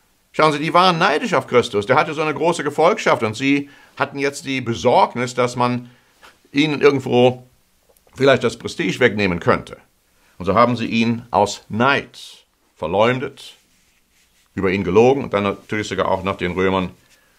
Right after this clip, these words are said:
überantwortet. In Matthäus einundzwanzig wird klar, dass Christus genau wusste, warum sie taten, was sie taten.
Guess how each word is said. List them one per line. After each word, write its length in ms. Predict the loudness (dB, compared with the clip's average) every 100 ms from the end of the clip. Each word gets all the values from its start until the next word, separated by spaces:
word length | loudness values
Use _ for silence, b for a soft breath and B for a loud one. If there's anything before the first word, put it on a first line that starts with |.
| b b
überantwortet. 840 | -2 -2 0 -2 -2 -4 -12 -18 _ _ _ -4
In 100 | 2
Matthäus 380 | 2 2 0
einundzwanzig 1080 | 0 -2 -2 -8 -2 -2 -2 -8 -10 -12 -20 _ b b _
wird 160 | -6
klar, 300 | 2 4 4
dass 160 | 2 -4
Christus 340 | -10 -10 -14
genau 220 | -6 -4
wusste, 340 | -2 -4 -8 -14 -20 _ _ _ _ _ _
warum 400 | 0 2 2 0
sie 320 | 0 -2 -4 -10 -20 -4
taten, 400 | -2 -2 -6 -8
was 140 | -6
sie 120 | -8
taten. 440 | -4 -2 -2 -8